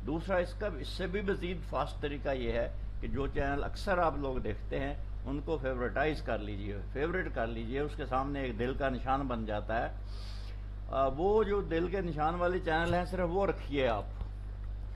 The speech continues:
वो फिर, आ, उनमें से आपको ज़ाहिर है selection करना आसान होगी आजकल तो, वरना तो टीवी के ऊपर सैकड़ों के हिसाब से चैनल आ रहे होते हैं,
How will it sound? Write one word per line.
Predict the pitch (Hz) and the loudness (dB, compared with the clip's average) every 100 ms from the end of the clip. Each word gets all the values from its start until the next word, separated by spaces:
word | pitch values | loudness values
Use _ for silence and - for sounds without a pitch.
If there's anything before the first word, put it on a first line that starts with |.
| - - - | -4 -2 0
वो | 160 | 2
फिर, | 160 196 | 2 2
आ, | 180 98 120 131 139 135 135 - - - | 0 0 2 4 4 4 2 -4 -6 -4
उनमें | 156 185 196 | -2 0 2
से | 175 156 | 4 4
आपको | 123 - 131 | 4 0 -2
ज़ाहिर | 131 147 | 0 0
है | 156 | 0
selection | - 135 - 147 | -2 -2 0 0
करना | 143 131 139 | 0 0 0
आसान | 131 131 143 | 2 0 0
होगी | 135 131 151 | 0 0 0
आजकल | 131 131 139 | 0 0 -2
तो, | 139 | -2
वरना | 123 120 135 | -2 0 0
तो | 127 - | -2 -4
टीवी | 104 - 127 127 | -6 -4 -4 -4
के | 120 | -4
ऊपर | 131 123 | -4 -4
सैकड़ों | 107 120 120 151 | -2 -2 0 -2
के | 147 | -2
हिसाब | 117 117 107 | 0 0 0
से | 113 | -2
चैनल | 113 110 110 104 | -2 0 0 0
आ | 101 | 0
रहे | 120 | 0
होते | 104 95 | -2 -2
हैं, | 131 | -4